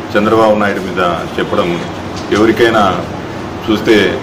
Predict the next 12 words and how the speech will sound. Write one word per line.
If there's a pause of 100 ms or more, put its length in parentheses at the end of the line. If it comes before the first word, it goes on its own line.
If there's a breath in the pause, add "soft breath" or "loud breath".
(360)
హాస్యాస్పదంగా
ఉంటుంది. (600)
నిజం
ఎప్పుడైనా
బయటకు
వచ్చేదే, (580)
ఇట్లాంటి
కేసులన్నీ
కూడా
ఎప్పుడైనా
బయటకు
వచ్చేదే.